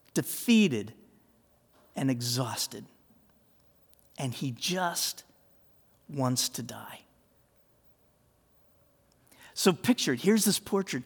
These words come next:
of this man of God, this faithful follower, this powerful guy, but whose circumstances have now completely overwhelmed him.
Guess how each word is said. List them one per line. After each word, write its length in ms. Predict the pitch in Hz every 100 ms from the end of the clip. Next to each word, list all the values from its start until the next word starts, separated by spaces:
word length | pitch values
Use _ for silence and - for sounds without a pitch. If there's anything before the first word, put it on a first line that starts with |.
| - - -
of 180 | 156
this 320 | 156 147 - - - -
man 420 | 147 160 175 220
of 120 | 208 160
God, 300 | 143 113 - -
this 180 | 127 -
faithful 720 | - - - 240 254 - 220
follower, 640 | 185 180 143 127 110 104 - _ _ _ _ _ _ _ _ -
this 160 | 175 -
powerful 760 | - - 233 240 226 214 185
guy, 400 | 147 113 - - - - - - _ _ _ _ _ _ _ _ _ _ _
but 140 | 151 147
whose 240 | 160 147
circumstances 1120 | - - 233 233 214 - 185 180 - 165 160 - -
have 160 | 156 147
now 240 | 143 147
completely 880 | 143 143 - - 196 196 208 185 156
overwhelmed 600 | 143 135 123 113 110 113
him. 180 | 104